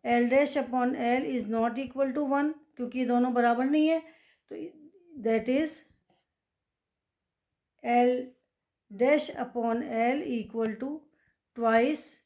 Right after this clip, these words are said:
one minus E square upon one plus twice E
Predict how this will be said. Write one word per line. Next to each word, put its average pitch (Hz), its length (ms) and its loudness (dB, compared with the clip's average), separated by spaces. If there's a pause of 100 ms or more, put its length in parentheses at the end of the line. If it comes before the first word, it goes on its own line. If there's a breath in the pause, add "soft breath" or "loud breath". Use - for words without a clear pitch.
(220)
one 247 340 0
minus 233 520 -2
E 262 320 -4
square 269 520 -2
upon 226 640 -4
one 240 460 -2
plus 247 480 -2 (880)
twice 240 420 2
E 285 480 -6